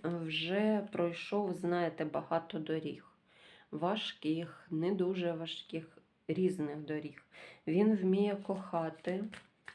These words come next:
Дуже цікавий чоловік,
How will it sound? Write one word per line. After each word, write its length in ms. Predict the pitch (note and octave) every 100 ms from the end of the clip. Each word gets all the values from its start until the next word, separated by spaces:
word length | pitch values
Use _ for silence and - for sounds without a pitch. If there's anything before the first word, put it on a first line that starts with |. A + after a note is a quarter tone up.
| - - - - _ _ - _ - - E3+
Дуже 420 | F#3 F#3+ F#3 F#3+ F3+
цікавий 560 | F3 E3+ D#3+ D3+ D3+
чоловік, 680 | D3+ - E3 D#3+ D#3+ D3+